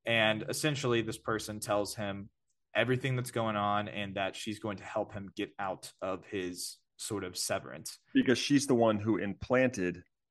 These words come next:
Speaker 2: the chip in him.
Speaker 1: Yes. And then the one security guard at Lumen, uh, walks in and is immediately met by a bat to the head. And, I mean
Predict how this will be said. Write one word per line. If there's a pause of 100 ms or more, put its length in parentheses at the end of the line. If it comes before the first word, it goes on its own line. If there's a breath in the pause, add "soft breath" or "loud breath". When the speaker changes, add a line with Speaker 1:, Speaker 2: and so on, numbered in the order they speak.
(280)
Speaker 2:
the
chip (800)
in
him. (240)
Speaker 1:
Yes. (180)
And
then (200)
the (1040)
one
security
guard
at
Lumen,
uh,
walks
in (500 soft breath)
and
is
immediately
met
by
a
bat
to
the
head.
And, (240)
I
mean